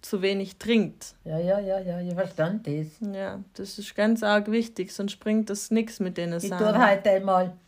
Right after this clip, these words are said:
Speaker 2: ein, ein Joghurt nehmen und dann tue ich immer noch Tee nicht leeren.
Speaker 1: Ja. Immer viel Flüssigkeit, aber halt auch danach noch was trinken.
Speaker 2: Ja, ja.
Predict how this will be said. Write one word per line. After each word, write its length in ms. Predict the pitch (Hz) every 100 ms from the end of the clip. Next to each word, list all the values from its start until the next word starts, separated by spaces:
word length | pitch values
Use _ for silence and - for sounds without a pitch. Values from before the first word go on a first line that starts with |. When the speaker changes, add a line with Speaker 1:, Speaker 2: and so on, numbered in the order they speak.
| _ _ -
Speaker 2:
ein, 200 | 196 -
ein 240 | 208 185
Joghurt 400 | 180 214 247 233
nehmen 400 | 240 247 269 262 - _
und 160 | 190 190
dann 160 | 202
tue 200 | 233 226 214
ich 100 | 196
immer 200 | 214 220
noch 220 | 214 208
Tee 260 | 214 190
nicht 420 | 190 196 190 190 -
leeren. 400 | 147 147 160 175 _ _ _ _ _
Speaker 1:
Ja. 340 | 202 196 165 190 - _ _ _ _ _ _ - - _ -
Immer 280 | 240 285 285
viel 240 | 277 269
Flüssigkeit, 720 | 262 240 240 226 220 196 170
aber 220 | 185 185 208
halt 160 | 202 -
auch 140 | 214
danach 380 | 202 214 226 240
noch 160 | 226
was 260 | 202 202 -
trinken. 540 | - 247 247 175 143 - _ _ _ _ _ _ _ _ _
Speaker 2:
Ja, 80 | 160
ja. 420 | 156 135 196 233